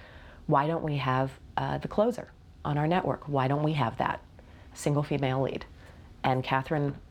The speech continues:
and Katie held up my script and said, "We do."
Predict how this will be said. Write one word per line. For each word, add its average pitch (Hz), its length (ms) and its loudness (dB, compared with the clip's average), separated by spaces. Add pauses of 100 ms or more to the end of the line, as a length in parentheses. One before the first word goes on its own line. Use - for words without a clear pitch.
(140)
and 139 140 2
Katie 135 320 2
held 135 320 2
up 143 160 2
my 147 100 -2
script - 420 -2 (600)
and 127 180 2
said, 135 220 2
"We 180 100 6
do." 233 380 4